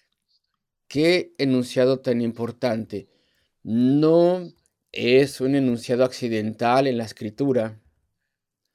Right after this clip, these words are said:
Y después podríamos ir a Hechos veinte. El apóstol Pablo va a Troas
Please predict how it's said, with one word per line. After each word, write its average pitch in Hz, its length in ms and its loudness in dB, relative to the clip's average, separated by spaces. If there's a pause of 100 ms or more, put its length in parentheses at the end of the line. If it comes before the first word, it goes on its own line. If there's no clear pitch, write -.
(960)
Y 123 100 -2
después 139 520 2
podríamos 139 760 0
ir 127 160 2
a 113 260 -2 (340)
Hechos - 600 -4 (240)
veinte. 120 840 -2 (160)
El 123 140 -4
apóstol 143 500 -4
Pablo 131 380 0
va 123 200 -2
a 113 240 -4
Troas 131 760 -2